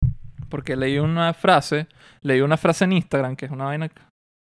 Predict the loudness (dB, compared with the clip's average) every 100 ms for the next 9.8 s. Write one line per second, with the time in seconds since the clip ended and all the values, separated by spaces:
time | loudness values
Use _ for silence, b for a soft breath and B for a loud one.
0 | _ _ _ _ _ _ -12 -2 0 0
1 | -2 -6 -4 -4 -2 -4 _ -20 -14 -8
2 | -8 -10 _ _ _ -2 2 4 4 4
3 | 2 4 4 6 6 6 6 6 6 4
4 | 2 -4 -12 -20 _ _ -10 -4 0 0
5 | 0 -2 -4 -6 -8 -12 _ _ _ _
6 | _ _ _ _ _ _ -2 -2 -2 -6
7 | -4 -2 2 4 2 0 -4 -4 0 2
8 | 2 4 6 4 4 2 2 2 0 -2
9 | -4 -2 -4 -4 -4 -4 -4 -4